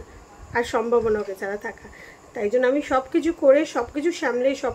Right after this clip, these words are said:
কিছু দেখে তারপরে গিয়ে একখানা video বানাই, তাও ন মাসে ছ মাসে একটা। এই আজকের দিনেই দুটো video হয়ে গেল, তিনটে video হবে, আহ, আর একটা video রয়েছে বলছিলাম,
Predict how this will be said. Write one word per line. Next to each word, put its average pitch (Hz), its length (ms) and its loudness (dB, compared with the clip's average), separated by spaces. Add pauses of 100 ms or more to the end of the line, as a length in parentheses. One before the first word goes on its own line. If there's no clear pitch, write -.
কিছু - 180 -10
দেখে 226 420 -2
তারপরে 226 480 -2
গিয়ে 254 200 0
একখানা 240 300 -6
video 214 300 -2
বানাই, 220 280 -4 (460)
তাও 330 420 4
ন 262 180 6
মাসে 240 280 -2
ছ - 100 -10
মাসে 220 340 -6
একটা। - 340 -12 (420)
এই 202 120 -8
আজকের 214 360 -2
দিনেই 269 220 2
দুটো 240 260 2
video 269 340 -2
হয়ে 285 180 2
গেল, 302 220 2
তিনটে 262 380 -2
video 254 340 0
হবে, 214 320 0
আহ, - 1040 -10
আর 214 80 -2
একটা 214 220 -4
video 233 300 4
রয়েছে 233 340 2
বলছিলাম, 214 460 -4